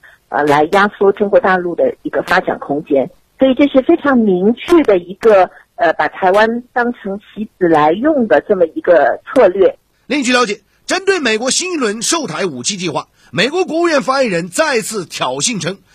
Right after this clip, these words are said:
Speaker 2: 根据所谓《与台湾关系法》，美国有义务向台湾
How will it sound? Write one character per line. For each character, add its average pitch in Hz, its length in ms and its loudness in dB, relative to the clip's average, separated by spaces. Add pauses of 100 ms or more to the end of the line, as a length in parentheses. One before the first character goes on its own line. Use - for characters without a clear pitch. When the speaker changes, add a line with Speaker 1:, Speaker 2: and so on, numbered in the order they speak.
(180)
Speaker 2:
根 370 260 -4
据 339 200 0
所 160 260 -4
谓 269 160 -4
《与 165 120 -4
台 156 200 -8
湾 247 160 -2
关 311 160 -2
系 262 140 -4
法》， - 240 -14 (180)
美 202 300 -2
国 285 180 -4
有 196 240 -2
义 339 180 -6
务 220 140 -4
向 165 180 -2
台 143 220 -8
湾 269 220 -2